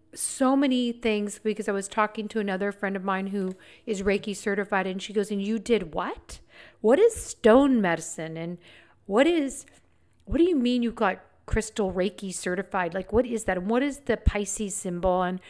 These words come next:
so Kat did put us through this amazing practice, which I am so grateful for. And so the stone medicine is,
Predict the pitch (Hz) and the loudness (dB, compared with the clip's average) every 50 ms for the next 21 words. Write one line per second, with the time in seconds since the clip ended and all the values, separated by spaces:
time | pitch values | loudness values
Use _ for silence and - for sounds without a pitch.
0 | - - - - _ _ _ - - 233 226 - - 226 233 247 277 269 214 175 | -20 -20 -20 -20 _ _ _ 0 2 2 2 4 4 4 4 4 2 0 -4 -4
1 | - 220 208 208 202 185 - - - 214 220 202 202 - - - 226 220 214 202 | -2 0 0 0 -2 -8 -4 2 2 4 4 2 -2 -4 -6 -2 0 0 2 0
2 | 202 - - 202 180 185 185 190 196 214 233 254 262 269 269 262 240 - 208 180 | 0 -2 -4 -6 -6 -4 -4 -4 -2 0 0 0 2 2 2 2 2 0 -2 -4
3 | 180 160 - 180 170 156 160 - - - 180 180 - - - 185 - - 220 202 | -4 0 0 0 0 0 -4 -8 -8 -8 -8 -8 -6 -6 -8 -8 -6 -4 -4 -2
4 | 202 202 190 196 208 - _ _ - - _ _ _ _ _ - - - 254 247 | -2 -2 -2 -4 -8 -10 _ _ -20 -20 _ _ _ _ _ -4 2 4 4 4
5 | 254 233 196 156 - - 185 180 - - 190 185 180 180 190 - - - 214 202 | 4 2 0 0 -2 -6 -8 -6 -2 0 2 2 2 0 -2 -4 -8 -6 -6 -4
6 | 208 202 - - 226 220 190 208 202 196 - - - _ - 254 262 302 359 381 | -4 -4 0 0 0 0 0 -2 -4 -4 -6 -10 -10 _ -2 0 0 0 0 0
7 | 339 262 208 180 170 170 175 - - - 190 185 185 185 185 - - | 0 0 0 0 0 -2 -6 -10 -10 -8 -6 -6 -6 -8 -10 -14 -20